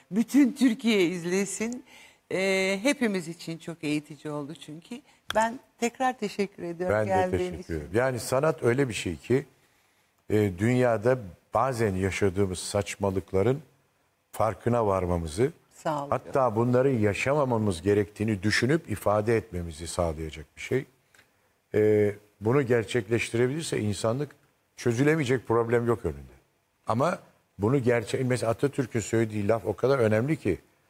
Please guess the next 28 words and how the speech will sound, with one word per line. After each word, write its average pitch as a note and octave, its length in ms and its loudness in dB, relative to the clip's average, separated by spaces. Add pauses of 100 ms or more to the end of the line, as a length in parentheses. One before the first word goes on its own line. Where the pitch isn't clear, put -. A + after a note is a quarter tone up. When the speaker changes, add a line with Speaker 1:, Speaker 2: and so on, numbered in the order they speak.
(340)
Speaker 2:
diyor C3+ 200 4
ki, C3+ 140 -4
"Sanatsız A#2+ 720 -2
kalan G#2 380 0
bir G#2 60 -6
toplumun A2+ 560 0
hayat G#2+ 480 0
damarlarından G#2 720 2
biri G#2 160 0
kopmuş." G2 400 -4
Bu C#3 120 4
resim, C#3 260 2
heykel, C3+ 300 4
tiyatro, C3 380 2
müzik A#2+ 360 -4
değil. B2+ 240 2 (600)
Bu, D3+ 320 2
Speaker 1:
Müthiş - 260 -6
bir D3+ 100 -12
şey. G#2+ 140 -4
Speaker 2:
bu D#3+ 140 4
vizyon, A2+ 580 2
bu A#2+ 140 0
bakış - 320 0
açısı, F#2+ 240 -2
bu C3 60 4
felsefeyi G2+ 600 0
kastediyor. - 520 -8